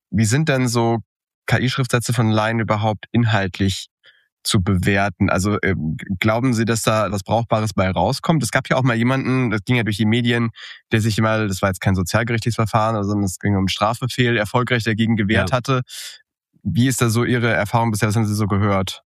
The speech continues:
Speaker 2: Ja, genau, was Sie meinen, ist dieser eine Leipziger, der sich, äh, gegen seinen Strafbefehl gewehrt hat.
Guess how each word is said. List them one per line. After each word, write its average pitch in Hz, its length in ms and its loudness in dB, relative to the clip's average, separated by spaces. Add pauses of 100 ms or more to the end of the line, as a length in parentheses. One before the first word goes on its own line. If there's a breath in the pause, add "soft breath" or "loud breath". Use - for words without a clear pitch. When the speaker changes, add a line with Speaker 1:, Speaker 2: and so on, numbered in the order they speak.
(180)
Speaker 2:
Ja, 104 160 0
genau, 104 220 -2
was 101 120 -2
Sie 113 80 -4
meinen, 98 220 0
ist 104 140 -4
dieser 98 180 0
eine 98 160 0
Leipziger, 95 480 0
der 92 160 0
sich, 90 180 -4
äh, 87 220 -2
gegen 95 200 0
seinen 92 200 -2
Strafbefehl 107 580 -4
gewehrt 101 380 -2
hat. 110 220 0